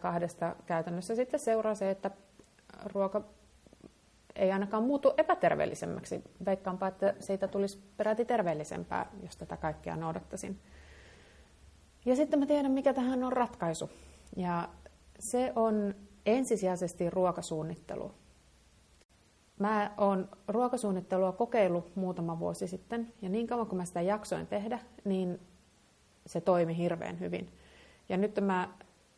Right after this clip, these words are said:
olen ymmärtänyt, että tää on nyt vaan sellainen, se on työlästä, se on mulle työlästä,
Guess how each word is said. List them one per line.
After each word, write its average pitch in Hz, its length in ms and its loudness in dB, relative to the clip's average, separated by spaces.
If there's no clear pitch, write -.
olen 185 320 2
ymmärtänyt, 208 640 0
että - 220 -2
tää 175 400 4
on 208 240 2
nyt 208 200 0
vaan 196 140 2
sellainen, 190 420 2
se 233 100 0
on 226 120 2
työlästä, 226 520 6
se 208 100 -2
on 208 60 0
mulle 226 200 4
työlästä, 190 640 4